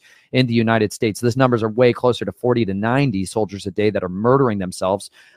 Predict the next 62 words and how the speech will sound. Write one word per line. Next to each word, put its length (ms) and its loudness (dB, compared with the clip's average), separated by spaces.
by 220 6
design. 500 2
This 160 -2
is 140 -4
what 340 4
the 60 -6
Veterans 380 2
Affairs 400 0
is 100 -6
established 540 -2
to 80 -20
do, 100 -4
is 120 -6
to 100 -20
kill 300 0
off 200 2
our 120 0
soldiers 360 -4
and 100 -6
our 60 -4
veterans 340 0
as 120 -12
effectively 500 -2
and 100 -2
efficiently 460 -6
as 80 -6
possible. 540 -4
It 60 -2
is 120 -2
not 280 4
in 80 2
your 120 2
better 260 2
interest 400 -6
to 60 -12
go 140 0
have 160 2
your 120 -2
checkups 560 -4
and 80 -2
all 80 2
the 100 0
other 320 0
ver-, 220 2
versions 400 0
of 140 -6
that. 180 0
Their 180 4
computer 640 4
is 200 -2
literally 600 2
looking 320 0
for 220 0
people, 420 0
that 220 -2
dissidents 500 0
that 140 -2
they 100 0
need 160 0
to 80 -12
kill 260 -2
off. 220 2